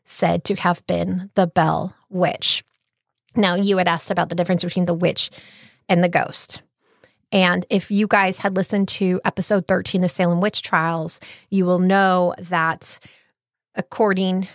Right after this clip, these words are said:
to beliefs, that the woman would sign a contract, a deal with the devil. And quite often, their spirits could show up in different places.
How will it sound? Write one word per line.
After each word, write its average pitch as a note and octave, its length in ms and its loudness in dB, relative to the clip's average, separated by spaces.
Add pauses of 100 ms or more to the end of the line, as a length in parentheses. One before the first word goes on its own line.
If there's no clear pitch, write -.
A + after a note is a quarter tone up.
to G#3 180 -2
beliefs, F3+ 920 -2 (140)
that F3 600 0 (180)
the F3+ 360 -2 (580)
woman A3 680 2
would F#3 480 0
sign F#3+ 420 0
a G3+ 60 -4
contract, F#3 560 0
a G3 60 -2
deal F3+ 260 -2
with F3+ 160 -2
the G3 80 -4
devil. E3 480 -6 (540)
And F3 600 0
quite F#3+ 400 0
often, F#3 800 0 (320)
their F#3+ 140 0
spirits G#3 1040 0 (120)
could F#3 200 -4
show F#3+ 640 0
up F#3 460 0 (320)
in F#3+ 380 2
different - 480 -2
places. - 880 -2